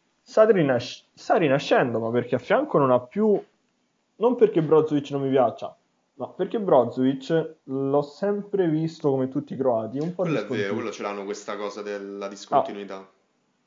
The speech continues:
Speaker 1: Gagliardini, Gagliardini non è Gullit, perché non lo dirò mai. Gagliardini è un giocatore mediocre.
Speaker 2: Tipo un Cristante, tipo un Cristante.
Speaker 1: Che però... Con-,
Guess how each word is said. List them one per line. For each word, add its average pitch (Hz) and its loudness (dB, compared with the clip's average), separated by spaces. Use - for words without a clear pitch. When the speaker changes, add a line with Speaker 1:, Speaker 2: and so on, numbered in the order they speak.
Speaker 1:
Gagliardini, 190 4
Gagliardini 175 0
non 147 2
è 120 0
Gullit, 117 -6
perché - -8
non 147 0
lo 143 4
dirò 143 2
mai. 117 -4
Gagliardini 196 0
è 185 2
un 247 -6
giocatore 240 4
mediocre. 131 -2
Speaker 2:
Tipo 233 -6
un 208 -6
Cristante, 208 -8
tipo 311 -6
un 226 -6
Cristante. - -16
Speaker 1:
Che - -4
però... - 4
Con-, - -6